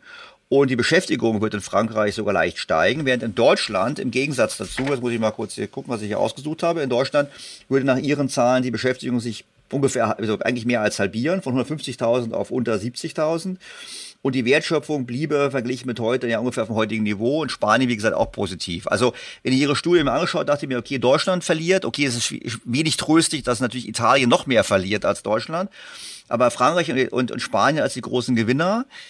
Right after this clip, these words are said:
ist das der Strompreisfaktor alleine oder noch andere Faktoren?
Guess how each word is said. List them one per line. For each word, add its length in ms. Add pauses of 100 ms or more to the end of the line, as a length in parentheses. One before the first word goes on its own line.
(320)
ist 220
das 160
der 160
Strompreisfaktor 1040
alleine 420
oder 200
noch 120
andere 280
Faktoren? 640